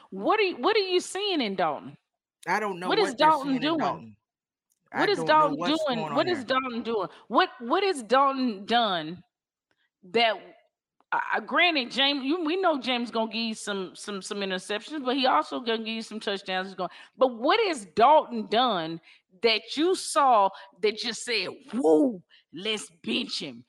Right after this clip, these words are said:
Speaker 1: Let's bench James"? No, you tanking. It ain't no way in the hell you not. I don't care what anybody say. It might be a s-, it might be a secret tank, but you tanking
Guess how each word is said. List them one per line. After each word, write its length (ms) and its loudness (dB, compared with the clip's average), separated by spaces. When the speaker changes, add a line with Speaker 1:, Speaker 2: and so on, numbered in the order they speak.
Speaker 1:
Let's 340 -4
bench 300 -6
James"? 320 -6
No, 140 0
you 180 -4
tanking. 500 -10
It 100 -8
ain't 160 -4
no 100 0
way 220 -4
in 60 -8
the 80 -2
hell 320 -4
you 180 -8
not. 280 -2
I 40 -2
don't 180 -4
care 140 -4
what 80 -6
anybody 420 -2
say. 200 -6
It 80 -8
might 240 0
be 120 -2
a 40 0
s-, 320 -14
it 100 -6
might 240 0
be 160 -4
a 160 -2
secret 680 -6
tank, 320 -2
but 220 0
you 120 -4
tanking 560 -8